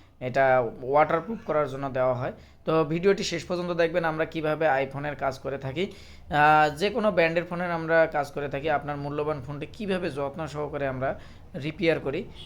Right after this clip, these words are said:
তো দেখতেই পারতেছেন। আমরা এটা আগে খুলে নিচ্ছি, কিভাবে খুলি। তো বন্ধুরা, আমরা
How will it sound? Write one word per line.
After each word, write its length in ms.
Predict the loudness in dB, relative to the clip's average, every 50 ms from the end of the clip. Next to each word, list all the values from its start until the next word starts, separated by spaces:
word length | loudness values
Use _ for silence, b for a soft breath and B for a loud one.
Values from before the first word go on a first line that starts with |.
| B -10 -4 -2
তো 340 | 0 2 2 2 2 0 0
দেখতেই 240 | -2 -2 -2 -2 -2
পারতেছেন। 400 | -2 -2 -4 -6 -6 -6 -6 -6
আমরা 260 | -6 -4 0 2 2
এটা 260 | 2 2 2 2 2
আগে 200 | 2 0 -2 -4
খুলে 240 | -4 -6 -4 -4 -4
নিচ্ছি, 320 | -4 -6 -8 -10 -10 -10 -10
কিভাবে 400 | -10 -8 -6 -6 -4 -4 -6 -8
খুলি। 320 | -8 -8 -8 -8 -8 -8 B B B B B B B B -12 -6
তো 340 | -2 0 0 2 0 0 -2 -2
বন্ধুরা, 560 | -2 -2 0 4 6 8 8 8 8 4 0 -6 -10 -6
আমরা 500 | -4 -2 2 4 6 8 8 8 8